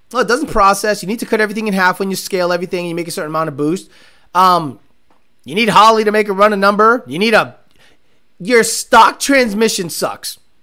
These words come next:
"What do you mean it's a T, T fifty-six?" "Yeah, ten spline input shaft. You gotta just do a whole bunch of stuff just to get this thing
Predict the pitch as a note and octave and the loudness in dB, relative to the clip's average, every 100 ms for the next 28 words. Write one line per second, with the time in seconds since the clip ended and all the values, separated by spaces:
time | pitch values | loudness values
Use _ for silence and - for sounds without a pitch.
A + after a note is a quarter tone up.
0 | - - C#4+ F#4 D#4 G#3 - D4 - D4 | -20 -6 -2 0 0 -4 -2 -2 -2 -8
1 | D4+ C#4+ C4+ F4 D4 - - D#4 C4 - | -6 -6 -6 -6 -6 -8 -6 -6 -6 -4
2 | C4+ B3+ - C#4+ C4 B3+ D4 - - C#3 | -2 -2 -6 -4 -2 0 -2 -4 -6 -10
3 | - - _ _ _ _ _ _ G#3+ C#4+ | -14 -20 _ _ _ _ _ _ -2 -2
4 | C#4 A3+ F#3+ C4 A#3+ A#3 B3+ B3 A3 A3+ | 0 -4 -2 0 2 0 0 -2 -2 -4
5 | A#3+ A3 - A3+ A3+ A3+ B3+ A3+ D#3+ | -4 -4 -6 -4 -2 -4 -4 -6 -8